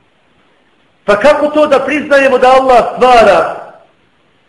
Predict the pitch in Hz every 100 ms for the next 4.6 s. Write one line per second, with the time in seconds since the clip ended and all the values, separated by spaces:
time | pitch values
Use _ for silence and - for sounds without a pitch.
0 | _ _ _ _ _ _ 151 170 233 226
1 | 233 208 185 170 160 190 208 180 170 165
2 | 180 180 185 151 - - 180 170 127 113
3 | - - _ _ _ 135 135 175 185 -
4 | - 185 160 151 110